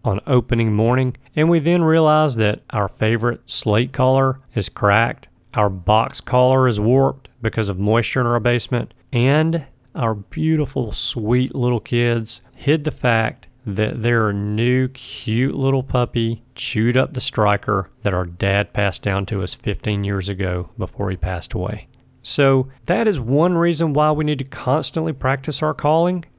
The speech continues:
because it helps us kind of stay in tune, if you'll pardon the expression, with the condition of our callers. But the main reason that we need to practice our calling is that we need to get better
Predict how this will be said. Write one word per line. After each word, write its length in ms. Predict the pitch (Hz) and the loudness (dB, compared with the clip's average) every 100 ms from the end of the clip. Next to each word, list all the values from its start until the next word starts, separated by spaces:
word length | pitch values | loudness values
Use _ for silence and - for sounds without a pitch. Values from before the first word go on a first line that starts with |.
| - | -6
because 520 | 131 135 147 151 135 - | -6 -2 0 2 0 -4
it 160 | 151 | -4
helps 460 | 127 170 185 - 180 | 0 -2 -2 -2 -2
us 160 | 180 | -2
kind 300 | - - 160 | -4 -2 -2
of 60 | 143 | -2
stay 300 | - 147 147 151 | -2 -2 0 -2
in 240 | 156 131 117 | -2 -2 -2
tune, 680 | - - 143 127 120 143 165 - - | -2 0 2 2 2 -2 -4 -10 -10
if 180 | 110 | -6
you'll 140 | 123 110 | -4 -4
pardon 560 | - 117 113 107 104 98 | 0 0 0 -2 -6 -8
the 120 | 110 104 | -6 -6
expression, 760 | - - 92 90 - 127 135 - - | -8 -6 -2 -2 -2 -4 -6 -10 -6
with 220 | 123 - | -4 -4
the 80 | 127 | -6
condition 720 | 113 104 107 117 - 123 120 - | -4 -2 0 0 -2 -4 -4 -6
of 180 | 113 | -2
our 220 | 104 98 95 | 0 -2 -4
callers. 920 | - - 127 123 98 98 - - - _ - | -8 -2 0 2 0 -4 -8 -12 -16 _ -6
But 240 | 117 151 | -4 -2
the 80 | 151 | 0
main 480 | 135 120 139 190 196 | 0 0 2 2 2
reason 640 | 139 120 113 98 98 - - _ _ _ _ | 2 2 0 -2 -4 -6 -12 _ _ _ _
that 120 | 123 | -2
we 100 | 117 | -2
need 160 | 107 101 | -2 -4
to 80 | 110 | -6
practice 500 | - 98 98 98 101 | -6 -6 -6 -6 -4
our 140 | 92 | -4
calling 520 | - 98 92 98 104 - _ | -2 -2 -2 -2 -4 -10 _
is 340 | 120 117 104 | 0 0 0
that 180 | 107 - | -4 -4
we 240 | 113 104 101 | -4 -4 -4
need 580 | 104 113 127 131 123 - | -2 -2 0 -2 -4 -6
to 180 | 120 | -6
get 560 | 110 117 107 110 110 - 113 | -4 -2 0 0 -2 -6 -10
better 640 | 101 104 107 104 104 | -4 0 0 0 -2